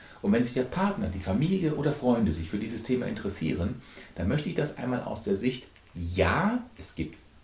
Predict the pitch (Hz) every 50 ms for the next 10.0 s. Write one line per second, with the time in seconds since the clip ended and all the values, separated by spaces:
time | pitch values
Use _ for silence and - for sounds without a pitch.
0 | - - - 82 87 98 135 170 190 190 - - 190 190 196 214 214 - - -
1 | - - - - 98 104 98 82 76 76 80 87 85 85 82 87 90 92 95 -
2 | - - - - - - - - 80 76 73 67 67 - - - - - - -
3 | - - - - - - - - - - - - - - - - - - - -
4 | - - - - - - - - - - - - - - - - - - - -
5 | - - - - - - - - - - 120 127 139 139 143 147 147 - - 98
6 | 95 - - - - - - - 101 98 - - 92 92 87 85 85 - 78 -
7 | - - - 120 123 131 135 147 151 147 - - - - - - - - - -
8 | - 98 95 - 78 78 71 71 69 - - 85 80 98 113 127 120 113 110 107
9 | 110 104 104 - - - 98 - - - 120 101 95 82 82 80 - - -